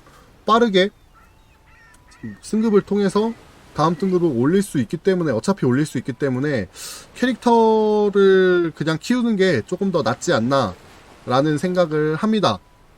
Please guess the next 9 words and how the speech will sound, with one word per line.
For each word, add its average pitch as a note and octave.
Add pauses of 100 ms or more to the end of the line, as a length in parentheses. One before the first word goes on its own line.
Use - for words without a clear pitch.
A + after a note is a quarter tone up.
네, A2+
그래서 F#3+ (1600)
지금 E3+
효율이 G#3+
거의 F#3+
막 C3+
넘사라고 D#3
엄청 D#3+
사람들이 F#3